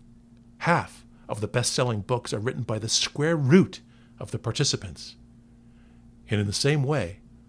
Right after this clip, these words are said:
a few very rare people are the exceptional entrepreneurs. Just like you don't expect star baseball players to hit thirty home runs a year consistently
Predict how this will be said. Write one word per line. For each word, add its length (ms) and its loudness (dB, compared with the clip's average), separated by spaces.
a 100 -6
few 480 0
very 420 0
rare 300 -2
people 480 -6
are 120 -4
the 100 -6
exceptional 540 -4
entrepreneurs. 680 -12
Just 240 2
like 180 0
you 60 -2
don't 160 2
expect 280 -6
star 260 0
baseball 480 -4
players 360 -10
to 80 -10
hit 220 -6
thirty 220 -2
home 200 0
runs 180 0
a 60 -6
year 160 -2
consistently 680 -6